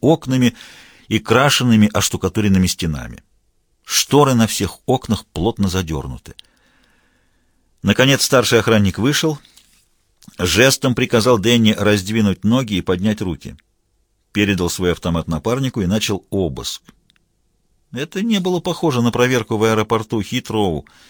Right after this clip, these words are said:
или Ла-Гвардия. Охранник потратил на методическое ощупывание минуту, затем забрал у напарника автомат и разрешил Дэнни войти в дом. Обстановка оказалась не такой, как он ожидал. Стиль не загородный,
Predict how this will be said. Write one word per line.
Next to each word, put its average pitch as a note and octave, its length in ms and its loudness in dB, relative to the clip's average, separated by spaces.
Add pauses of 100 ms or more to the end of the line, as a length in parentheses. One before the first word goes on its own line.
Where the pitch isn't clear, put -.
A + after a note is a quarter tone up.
(360)
или G#2+ 260 2
Ла-Гвардия. F2+ 840 -2 (800)
Охранник B2 460 0
потратил B2 420 2
на A2+ 60 4
методическое A2+ 640 0
ощупывание G#2+ 580 0
минуту, D3 520 0 (580)
затем B2 360 0
забрал A#2 360 4
у G2 120 -4
напарника F#2+ 500 0
автомат B2 500 -4
и G#2+ 80 0
разрешил F#2 440 -2
Дэнни A#2+ 340 -2
войти F2+ 300 -2
в F2 80 -10
дом. D2 240 -10 (1700)
Обстановка C3 640 0
оказалась C#3 460 -2
не C3+ 140 0
такой, D#3+ 340 -2
как C3+ 180 -4
он C3+ 140 -2
ожидал. A#2 540 -2
Стиль C3 560 -2
не A#2 180 2
загородный, G#2 760 -2